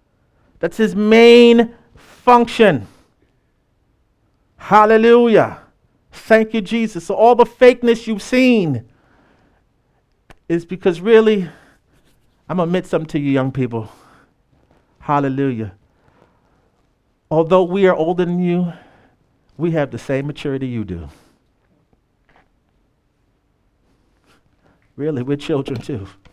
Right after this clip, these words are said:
Please keep respecting us. Please listening to good advice from us.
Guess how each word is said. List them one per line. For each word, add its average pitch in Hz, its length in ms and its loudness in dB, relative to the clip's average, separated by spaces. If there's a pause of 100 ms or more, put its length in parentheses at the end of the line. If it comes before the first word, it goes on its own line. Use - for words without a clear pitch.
(2000)
Please 226 240 -2
keep 214 220 -10
respecting 135 540 -8
us. 147 180 -12 (1300)
Please 151 260 -10
listening 147 340 -4
to 139 160 -12
good 135 240 -6
advice 123 340 -6
from 131 220 -14
us. 123 400 -14